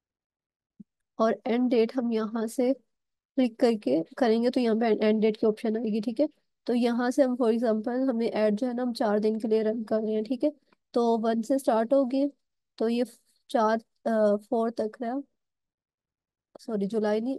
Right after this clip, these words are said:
हाँ, जुलाई तो गुजर जाएगा तब तक, फ़ोर अगस्त तक, ठीक है। और जिस टाइम हमने start की थी ना, फ़ोर जुलाई को, भी हम उसी time पे ही इसको end कर देते हैं,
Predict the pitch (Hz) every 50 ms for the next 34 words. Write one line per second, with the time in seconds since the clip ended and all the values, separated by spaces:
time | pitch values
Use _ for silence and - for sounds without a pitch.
0 | - 233 220 - - 214 202 247 214 208 220 220 214 247 233 233 - _ _ _
1 | _ _ _ 294 202 208 202 208 208 202 208 208 208 202 202 202 - 190 - _
2 | - 196 202 - - _ _ _ _ _ _ _ _ _ _ _ _ _ _ _
3 | 254 240 220 202 202 220 226 202 208 214 208 - - - 202 202 - _ _ -
4 | 262 240 233 - 294 311 - _ _ _ _ _ _ - 220 226 233 233 226 208
5 | 254 247 - 294 269 254 254 277 254 226 226 226 240 - 269 214 214 214 214 247
6 | - - 277 269 262 262 262 247 247 - _ 226 214 214 214 240 220 220 220 220
7 | 220 240 226 254 254 247 247 233 - 226 220 - 254 233 - 226 208 208 208 214
8 | 220 220 233 226 208 - _ 220 214 220 208 208 208 - 220 208 202 190 208 202
9 | 202 - 202 214 220